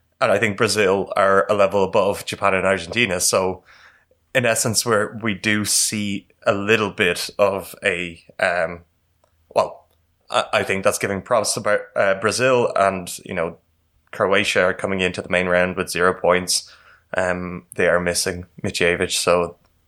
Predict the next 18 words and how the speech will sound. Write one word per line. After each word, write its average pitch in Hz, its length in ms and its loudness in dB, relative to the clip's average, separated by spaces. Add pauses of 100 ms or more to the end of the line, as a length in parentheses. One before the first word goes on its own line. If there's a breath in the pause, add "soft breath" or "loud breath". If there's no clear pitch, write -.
(320)
let's - 240 0
see 98 200 -4
what, 92 400 0 (640)
um, 92 420 -2
they 98 180 -2
could - 200 -8 (200)
come 98 260 -6
with. 87 340 0
But 85 340 0 (320)
really, 110 640 -2 (480)
again, 107 440 0
looking 104 260 0
at 95 160 -2
the 90 420 0
main 110 260 -2
round 92 280 2
groups, - 600 -4 (1700)
the 104 380 6